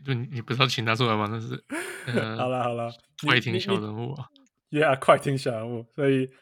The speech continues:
Speaker 2: 呃，这个小人物，呃，是去年暑假遇到他，然后，呃，被他，被他看快艇的，他做的工作跟快-，看，看快艇的，呃，呃，呃，次数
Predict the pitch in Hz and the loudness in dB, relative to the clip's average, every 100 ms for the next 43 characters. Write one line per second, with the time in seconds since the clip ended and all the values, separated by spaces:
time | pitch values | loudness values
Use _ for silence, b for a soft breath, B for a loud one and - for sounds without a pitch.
0 | b - 135 131 135 151 180 - 143 139 | b -2 2 2 -2 0 0 4 2 2
1 | 165 156 - - B B _ - - 127 | 0 -4 -8 -14 B B _ -6 -2 -2
2 | 131 - 196 175 156 151 147 - - 226 | -2 0 2 2 2 -2 -4 -6 0 0
3 | 147 127 139 143 131 117 185 170 147 135 | 4 2 2 0 -2 0 6 8 8 4
4 | - 151 160 139 127 120 113 117 117 123 | 0 2 6 6 4 0 0 -4 -2 -2
5 | 117 110 113 B B B B 120 113 - | -2 -4 -6 B B B B -4 -4 0
6 | - 139 139 143 - - 175 143 151 156 | 4 6 6 4 0 4 6 10 12 10
7 | - - 170 147 180 156 135 123 110 113 | 8 8 8 10 12 10 10 -2 -2 -2
8 | 113 113 _ - 190 240 196 165 185 180 | -2 -4 _ 8 10 12 12 10 10 8
9 | 190 185 151 156 165 - 170 151 - - | 10 10 10 6 6 10 12 10 4 6
10 | 160 170 - 175 - 196 147 123 107 117 | 6 6 8 8 10 8 8 2 -2 -2
11 | 117 110 117 B B B _ 143 127 123 | -2 -4 -6 B B B _ 0 2 2
12 | 127 120 123 135 - 208 156 - 165 120 | 2 2 0 2 6 6 6 6 4 4